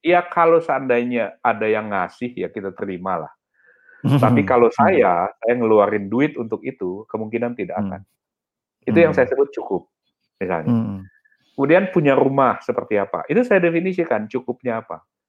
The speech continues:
Speaker 2: Hmm.
Speaker 1: Nah, nah, itu dengan kemurahan Tuhan, itu memang saya dapatnya itu memang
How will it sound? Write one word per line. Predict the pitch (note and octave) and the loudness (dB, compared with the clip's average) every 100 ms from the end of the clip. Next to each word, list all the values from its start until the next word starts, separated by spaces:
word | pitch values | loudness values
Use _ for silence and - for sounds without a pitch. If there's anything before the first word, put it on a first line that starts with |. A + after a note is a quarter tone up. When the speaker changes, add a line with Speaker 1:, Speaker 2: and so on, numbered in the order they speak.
| _ _ _ _ _ | _ _ _ _ _
Speaker 2:
Hmm. | A2+ A2 G#2 | -6 -4 0
Speaker 1:
Nah, | C3+ - - _ _ _ _ _ _ - | 0 -2 -10 _ _ _ _ _ _ -6
nah, | D#3 B2+ G2 | 0 0 0
itu | D#3 C#4 C4 - - | 0 0 0 -2 -2
dengan | D#3+ F3 F#3+ F#3+ | 0 2 2 2
kemurahan | F#3+ F3 F3 E3 D#3+ D#3+ | 2 2 0 0 -2 -4
Tuhan, | D3 A#2 F3+ - | -2 0 -2 -6
itu | F3+ F3+ A#3+ | -6 -4 -4
memang | G#3+ F#3+ G#3+ - _ _ _ _ | -6 -8 -10 -14 _ _ _ _
saya | _ A3 A3+ | _ -6 -2
dapatnya | F3 E3 - - E3 | -2 -2 -6 -2 -2
itu | E3 C#4+ | 0 -2
memang | G#3 E3+ E3+ | 0 -2 -4